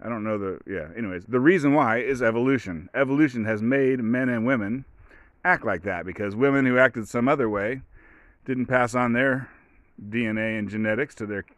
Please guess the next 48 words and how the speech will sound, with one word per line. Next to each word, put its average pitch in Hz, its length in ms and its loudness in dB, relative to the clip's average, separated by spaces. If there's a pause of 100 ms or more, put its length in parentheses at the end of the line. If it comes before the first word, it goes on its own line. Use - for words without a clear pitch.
(120)
to 110 100 -10
kids. 127 500 -2 (800)
And 156 140 2
men 208 160 4
who 156 120 6
acted 123 300 2
some 131 200 4
other 123 220 6
way, 107 540 2 (760)
I'm 175 80 -8
not 180 120 -6
so 151 120 2
sure 127 180 4
about 107 220 2
the 98 80 -6
men. 90 300 -6
But 110 140 -4
anyways, 104 500 0
apparently, 127 500 2
you 98 120 -4 (920)
know, 131 80 -4
it's 127 100 -6
more 160 180 6
common 143 280 4
than 127 100 4
you 120 140 2
think. 101 340 -2
People 110 220 -4
wanna, 110 420 -4
I 131 80 -2
guess 143 160 2
it's 131 120 -6
like 131 100 2
a, 120 160 -2 (420)
I 80 60 -8
hate 113 140 -4
to 107 60 -10
say, - 160 -14
you 107 80 -6
know, 90 220 -10
I'm 113 80 -6
gonna 120 120 0
cuss, 123 460 2
turn 131 240 -2
it 139 40 2
off, 120 260 -2 (320)
dick 131 260 0
pic. 92 380 -6